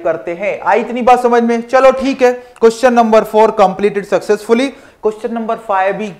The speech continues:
question number five में क्या करना है, Differential equation दिया गया है और हमें state space model बनाना है। तो चलो आते हैं question number five पे। तो question number five show कीजिए। Okay, Question number five हम यहां पे आपको दिखा रहे हैं,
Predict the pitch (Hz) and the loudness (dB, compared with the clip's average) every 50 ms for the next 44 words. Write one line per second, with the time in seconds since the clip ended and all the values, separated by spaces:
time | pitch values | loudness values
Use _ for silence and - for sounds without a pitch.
0 | _ - 196 175 - 226 220 220 214 220 220 - 214 185 190 202 202 196 196 185 | _ -8 -8 -4 -2 -2 -2 0 -2 -2 0 2 0 0 0 0 -4 -4 -4 -4
1 | 185 185 180 175 202 214 202 156 160 156 - - 196 208 208 185 - 214 202 196 | -2 -4 -4 -2 -4 -4 -4 -4 -8 -12 -12 -12 -12 -12 -12 -8 -8 -8 -6 -6
2 | 190 - 190 180 175 - - 160 151 139 139 151 165 175 180 190 190 190 190 202 | -8 -8 -8 -8 -8 -8 -10 -12 -12 -10 -6 -2 -2 0 0 0 0 0 0 0
3 | 233 262 254 - - - - - 269 285 311 - 220 185 180 190 220 247 285 277 | -2 -2 -4 -8 -16 -18 -10 -2 2 4 4 4 4 0 -2 -2 -4 -4 -6 -8
4 | - - _ _ - 175 175 - - 226 214 180 175 - - - 170 175 180 175 | -10 -18 _ _ -16 -16 -16 -6 -4 -4 -4 -4 -8 -12 -10 -8 -8 -8 -8 -8
5 | 165 147 135 135 151 180 214 254 254 - - - - - 147 160 160 160 151 147 | -8 -8 -6 -4 0 0 0 0 -2 -6 -12 -20 -12 -4 -2 0 0 0 -2 -4
6 | 139 139 135 151 147 208 208 240 247 - 185 175 170 - 214 202 214 214 - 180 | -6 -8 -8 -8 -6 -4 -2 -2 0 2 2 0 2 0 -2 -2 -2 -2 -4 -6
7 | 165 - - 202 185 185 175 160 160 165 196 226 269 269 - - - - - _ | -6 -4 -4 -4 -2 -2 -4 -4 0 2 2 4 4 2 -2 -12 -18 -20 -20 _
8 | _ 214 190 170 151 135 - 135 131 143 151 175 170 - - 202 202 202 202 208 | _ 2 4 4 2 0 -2 -8 -10 -10 -10 -10 -12 -10 -10 -8 -8 -6 -6 -6
9 | 202 208 - 190 185 185 185 185 - 196 185 190 196 190 160 147 175 185 196 196 | -8 -6 -2 0 0 0 0 -2 -6 -8 -8 -8 -10 -12 -10 -8 -8 -8 -8 -8
10 | - - _ _ _ _ _ _ - 160 160 160 214 240 262 247 - - _ _ | -14 -20 _ _ _ _ _ _ -10 -10 -8 -4 -4 -6 -6 -6 -12 -20 _ _
11 | _ _ _ _ _ _ _ _ _ _ _ _ _ _ _ _ _ _ _ - | _ _ _ _ _ _ _ _ _ _ _ _ _ _ _ _ _ _ _ -20
12 | - - _ 196 185 190 - - 214 214 214 220 214 208 208 196 196 190 - - | -20 -14 _ -10 -10 -10 -6 -2 -2 -2 0 0 -2 0 2 0 0 0 0 0
13 | 185 175 175 180 190 185 190 196 196 190 185 185 190 185 185 175 170 175 - - | 2 2 4 2 2 0 -4 -6 -4 -2 -2 -2 -2 -2 0 0 0 0 -2 -6
14 | 185 156 156 151 - 180 175 180 185 185 196 220 233 - - - _ | -6 -6 -6 -8 -4 -2 0 0 2 0 -2 -2 -4 -8 -16 -20 _